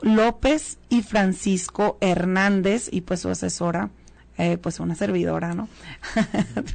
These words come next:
una, de una manera, pues, muy alegre, muy alegre, la verdad, de que hayan tenido este tercer lugar los jóvenes, y les enviamos de parte de nuestro director,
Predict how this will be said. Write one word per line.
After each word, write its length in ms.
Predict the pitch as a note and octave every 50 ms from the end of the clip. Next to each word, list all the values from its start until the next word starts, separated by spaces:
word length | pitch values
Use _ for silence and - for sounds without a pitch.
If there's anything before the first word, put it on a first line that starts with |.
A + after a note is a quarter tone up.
| -
una, 260 | A#3 G#3 A3 A3+ G#3+ - - - - G3+ - - -
de 160 | - G#3+ G#3 G#3
una 160 | G3 G3 G3+
manera, 400 | G#3+ G#3+ G#3 F#3+ F#3+ F#3+ G3+ G#3
pues, 220 | - A3+ A3+ G3
muy 200 | G#3 G#3 G3+ G3+
alegre, 560 | A3+ A#3 A#3+ A3+ G3+ G3 F#3+ G3 G3 G3+ F#3+ - - - - - - - - -
muy 180 | - A3+ A#3+ B3
alegre, 400 | B3+ B3+ A#3+ G#3+ F#3 F#3+ F#3+ G3
la 120 | G3+ G3
verdad, 360 | G3 F#3+ F3+ F3 F#3 F#3 F#3 F3+
de 160 | - G3 G3
que 220 | - - F#3 F3+
hayan 240 | F3 F3 F#3 F#3 F#3
tenido 280 | - G3 F#3 F#3 F3+ F3+
este 200 | F3+ - G3 F#3+
tercer 400 | - G3 F3+ - - F3+ F3 F3
lugar 320 | F#3 F#3 F#3+ F3+ F3+ F3
los 160 | F#3 F#3 - -
jóvenes, 540 | - G#3+ G#3 G#3 G#3 G#3 G#3+ G#3 G#3+ -
y 100 | G#3 F#3+
les 300 | F3+ F3+ F3+ F3 F3 -
enviamos 420 | F3+ F3 F3 F#3 F3+ F3 F3 F#3 F#3
de 80 | G3+
parte 240 | F#3+ F#3 F3 - -
de 80 | F#3 F#3
nuestro 260 | F#3+ F#3+ F#3 - -
director, 520 | F#3+ F#3 F3 F3 E3+ F3 - G3 A3 A3